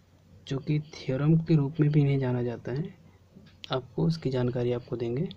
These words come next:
और वीडियो के बारे में बताएं तो वीडियो हमारी geometry की fourth video है और triangle की ये third video। तो इसमें आज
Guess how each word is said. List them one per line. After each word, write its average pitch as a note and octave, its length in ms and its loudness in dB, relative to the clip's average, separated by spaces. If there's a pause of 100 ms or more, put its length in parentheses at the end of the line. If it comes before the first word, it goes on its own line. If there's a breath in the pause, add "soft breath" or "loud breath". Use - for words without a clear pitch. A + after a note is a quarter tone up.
(560 soft breath)
और C#3+ 260 -2 (380)
वीडियो C#3 360 0
के D#3 100 4
बारे C#3+ 220 4
में D3 100 6
बताएं C#3 320 0
तो E3 140 0
वीडियो C#3 540 2 (260)
हमारी C3+ 240 0
geometry B2+ 460 0
की C#3+ 260 0 (120)
fourth F3 400 -4
video C#3 280 -2
है E3 220 -6
और - 240 -6
triangle C3 360 0
की C3+ 200 -4
ये F3 80 0 (580 soft breath)
third A#2+ 300 0
video। A#2 380 -4 (600 soft breath)
तो C#3 120 -2
इसमें C#3 240 0
आज C#3 160 -2